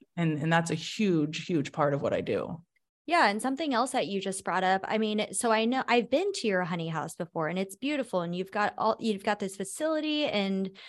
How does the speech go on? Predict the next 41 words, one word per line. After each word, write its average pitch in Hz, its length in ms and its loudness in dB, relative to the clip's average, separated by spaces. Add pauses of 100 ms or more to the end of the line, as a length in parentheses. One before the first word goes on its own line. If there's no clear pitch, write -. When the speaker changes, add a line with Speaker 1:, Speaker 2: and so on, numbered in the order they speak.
(160)
Speaker 2:
I - 80 2
remember 226 580 4
just 208 280 -2
seeing, 202 360 -2
you 190 160 -6
know, 170 280 -4
all 196 220 0
of 196 140 -4
the 185 420 0 (360)
five-gallon 190 540 -2
buckets 180 360 -2
of 160 100 -2
honeys 196 500 0
for 190 220 -2
all 185 140 2
the 196 100 2
different 190 320 -6
programs 196 440 -2
that - 140 -2
you 185 120 -2
have. 170 340 0 (420)
And, 214 360 4 (120)
and 202 160 2
as 233 160 2
you 240 100 0
mentioned, 226 460 -2
a 202 80 4
lot 208 220 2
of 220 100 -2
it - 180 -2
is 302 300 0
working 196 520 -2 (140)
with 190 300 2
the 196 80 -4
public 262 560 2
or 208 100 0
working 208 320 -2
with 208 140 -4
people 226 220 -4
who 208 120 -2
may 269 400 0